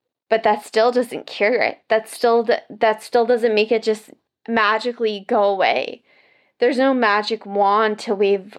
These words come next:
away mental illness. It's there, and it's constant, and it's in your face. It's battle after battle. It's struggle after struggle. Does it get easier with time? No,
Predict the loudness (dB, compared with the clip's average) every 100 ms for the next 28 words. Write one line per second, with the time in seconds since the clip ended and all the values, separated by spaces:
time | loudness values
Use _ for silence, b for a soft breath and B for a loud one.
0 | -4 0 2 0 0 -2 -2 -2 0 0
1 | 0 -2 -10 -16 _ B B B -20 -20
2 | _ _ -4 0 0 -2 -8 _ _ _
3 | _ -2 0 2 0 0 2 2 -2 -20
4 | -20 _ _ -14 -10 -2 0 0 -4 -8
5 | -8 -4 0 0 -2 -4 -2 0 -2 -4
6 | -6 -6 -6 -12 -20 _ _ _ -4 -4
7 | -4 -2 0 2 2 2 0 -6 -8 -2
8 | 2 2 0 -2 -4 -6 -4 0 0 2
9 | 2 0 -6 -12 -8 -2 -2 0 -4 -4
10 | _ -4 -2 0 0 -2 -2 -4 0 2
11 | 0 -2 0 0 0 0 0 -6